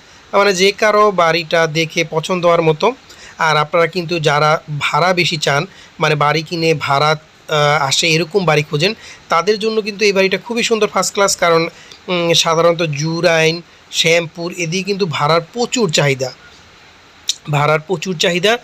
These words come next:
এখানে ছোট ছোট ইউনিটে কিন্তু দশ বারো হাজার টাকা ভাড়া আসে। আহ, এখানে কিন্তু আপনার ছয় তলায় তিন ছয় আঠারোটা ইউনিট আছে,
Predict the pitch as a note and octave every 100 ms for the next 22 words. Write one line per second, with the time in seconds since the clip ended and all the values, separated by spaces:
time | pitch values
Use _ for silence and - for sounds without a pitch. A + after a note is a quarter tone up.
0 | - - - D#3+ D#3+ F#3 F3+ A3+ A#3 A3+
1 | G#3+ G#3+ G3 G3+ G#3 G#3 F#3+ F#3+ G3 E3
2 | E3 E3 D#3+ D#3+ D#3 D#3+ C#3+ C#3+ C#3+ C#3+
3 | G3 A#3+ - - - F3+ F3 E3+ E3+ E3
4 | G3 F#3+ F#3 F#3+ F#3+ G#3 F#3+ D#3+ E3+ D#3
5 | - E3 D#3+ F3+ F3 E3+ F#3 E3+ F3+ D#3
6 | D3 D#3+ E3 E3+ D#3+ D#3 C#3+ C3 -